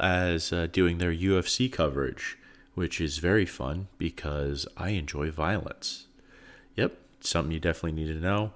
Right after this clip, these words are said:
Uh, I like watching people throw the mitts on, throw kicks, lock in submissions, kimuras, arm bars, leg locks, et cetera. I also do a little bit of training on my own,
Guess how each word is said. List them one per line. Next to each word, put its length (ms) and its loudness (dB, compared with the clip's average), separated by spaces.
Uh, 40 -4
I 320 0
like 480 0
watching 360 -2
people 220 -2
throw 260 2
the 100 2
mitts 280 4
on, 300 4
throw 240 0
kicks, 480 -2
lock 260 4
in 200 0
submissions, 1040 0
kimuras, 720 2
arm 280 2
bars, 680 2
leg 220 4
locks, 440 4
et 160 -8
cetera. 520 0
I 100 2
also 360 2
do 180 -2
a 40 -2
little 160 0
bit 100 0
of 40 -2
training 360 -4
on 100 -4
my 200 2
own, 380 4